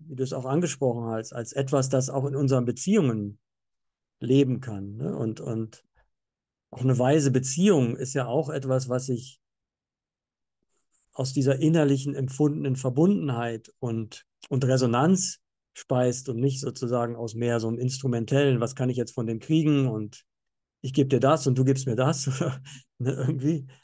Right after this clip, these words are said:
sondern es ist ja, kommt ja aus diesem Empfinden, „Oh, ich bin verbunden, da ist ein Mensch, der, der mich wahrnimmt, der mich sieht“, wo, wo auch eine, eine, eine, ja, eine, eine schöpferische Energie fließt oder sich etwas gestaltet oder,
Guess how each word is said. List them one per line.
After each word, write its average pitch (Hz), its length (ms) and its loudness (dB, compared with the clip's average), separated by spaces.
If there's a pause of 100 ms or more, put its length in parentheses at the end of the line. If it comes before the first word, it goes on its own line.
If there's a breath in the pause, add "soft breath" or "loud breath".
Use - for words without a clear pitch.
sondern 135 320 0
es 131 100 -4
ist 127 160 -12
ja, 143 120 0 (360)
kommt 165 260 -2
ja 151 120 4
aus 131 160 0
diesem 127 260 -4
Empfinden, 127 480 0
„Oh, 139 280 2
ich - 120 -10
bin 123 200 -2
verbunden, 139 840 0 (360)
da - 80 -12
ist - 160 -6
ein 123 100 0
Mensch, 135 360 2
der, 117 380 0
der 113 160 -8
mich 110 180 -8
wahrnimmt, 143 460 2
der 123 80 2
mich 110 200 -4
sieht“, 151 300 -2
wo, 123 260 -2
wo 120 160 -2
auch 120 180 -4
eine, 110 320 -4 (680)
eine, 117 560 -6
eine, 113 480 -8 (1300)
ja, 143 240 0
eine, 104 320 -4 (220)
eine - 80 -6
schöpferische 135 600 2
Energie 131 400 2
fließt 156 460 -2
oder 131 160 0
sich 127 140 -4
etwas 131 280 -6
gestaltet 139 760 0
oder, 113 400 -8